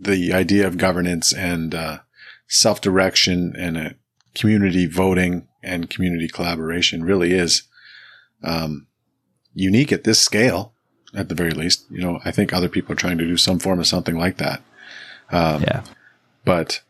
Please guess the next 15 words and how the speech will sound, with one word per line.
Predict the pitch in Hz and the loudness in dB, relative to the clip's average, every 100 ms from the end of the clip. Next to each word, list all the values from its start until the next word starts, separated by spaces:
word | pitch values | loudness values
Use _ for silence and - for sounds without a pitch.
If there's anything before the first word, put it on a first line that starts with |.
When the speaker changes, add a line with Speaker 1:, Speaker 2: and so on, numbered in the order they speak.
| _ _ _ _ - _ _ | _ _ _ _ -20 _ _
Speaker 1:
but | 95 | 0
not | 98 92 | 2 0
for | - 90 78 78 - _ | 2 0 0 -4 -12 _
a | - 92 | -6 0
multi-billion | 87 87 - 85 78 87 87 82 78 - _ _ _ _ - | 2 2 0 -2 0 2 2 0 -4 -8 _ _ _ _ -10
huge, | - - 90 87 78 - - _ _ | -6 0 0 0 0 -4 -6 _ _
like, | 95 | -6
this | 90 90 | 0 0
is | 87 | 0
one | 87 | -2
of | 80 | -4
the | |
top | 71 80 - | -4 -6 -4
ten, | 85 82 73 _ _ _ _ _ _ _ _ - - _ _ _ | -6 -6 -10 _ _ _ _ _ _ _ _ -20 -20 _ _ _
right? | 82 80 - | -2 -2 -4